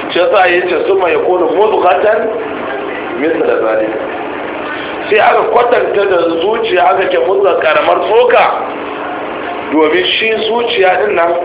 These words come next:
tsokar in ka cire shi bai fi ka lobe shi ba. A cikin jiki akwai wata karamar tsoka, amma ga kankanta, amma remote ce. Sai ka samu T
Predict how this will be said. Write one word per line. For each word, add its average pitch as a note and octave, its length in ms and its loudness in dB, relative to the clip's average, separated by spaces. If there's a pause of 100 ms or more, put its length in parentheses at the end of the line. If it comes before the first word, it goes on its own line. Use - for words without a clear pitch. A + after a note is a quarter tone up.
(580)
tsokar G#3+ 420 2
in F#3 160 0
ka F#3 160 0
cire G3 300 2
shi - 200 -2 (220)
bai C#3 220 -2
fi - 100 0
ka A#2+ 120 0
lobe B2 380 0
shi - 120 -6
ba. - 120 -4 (1300)
A C3 120 0
cikin F3 340 -2
jiki D#3+ 240 -2
akwai C#3 240 0
wata C#3+ 200 2 (120)
karamar D3+ 520 2
tsoka, E3+ 420 2 (840)
amma D#3 320 4
ga F#3+ 260 4
kankanta, G#3+ 480 2
amma F3 300 6
remote D3+ 360 2
ce. G2 140 -4 (1200)
Sai G3+ 100 4
ka F#3+ 160 2
samu D#3+ 360 2
T F3 60 -2